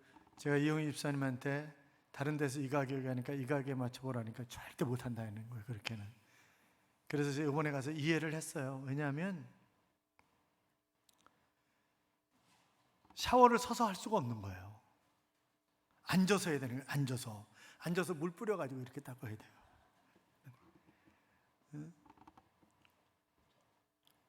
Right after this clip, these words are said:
뭐, 그러니까 굉장히 힘들었죠. 그, 나폴리에서는 사십이 도였고 로마에서는 사십 도였으니까 그냥 살아 돌아온 게 감사해요. 살아 돌아온 게 감사하고,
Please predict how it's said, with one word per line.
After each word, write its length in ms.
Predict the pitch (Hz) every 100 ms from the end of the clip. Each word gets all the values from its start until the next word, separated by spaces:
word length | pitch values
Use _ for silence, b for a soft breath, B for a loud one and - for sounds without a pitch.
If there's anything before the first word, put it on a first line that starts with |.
| _
뭐, 120 | - 170
그러니까 420 | 170 175 170 170
굉장히 280 | 165 175 175
힘들었죠. 760 | 214 196 165 - 165 156 135 - _ _ - -
그, 420 | 151 151 151 160
나폴리에서는 680 | 160 151 190 185 170 180 180
사십이 480 | - 151 143 151 151
도였고 800 | 151 139 120 - 139 160 214 b b b b b _ _
로마에서는 640 | 147 170 180 170 - 170 165
사십 340 | 151 143 -
도였으니까 880 | 165 139 - 127 120 156 143 123 - b b _ -
그냥 100 | 131
살아 280 | - 196 180
돌아온 320 | 147 147 143
게 100 | 151
감사해요. 720 | 127 143 147 151 120 127 147 - - - - - - - - _ _ _ b b b b b _ _
살아 140 | - 156
돌아온 260 | 139 135
게 60 | 123
감사하고, 680 | 131 131 143 131 160 151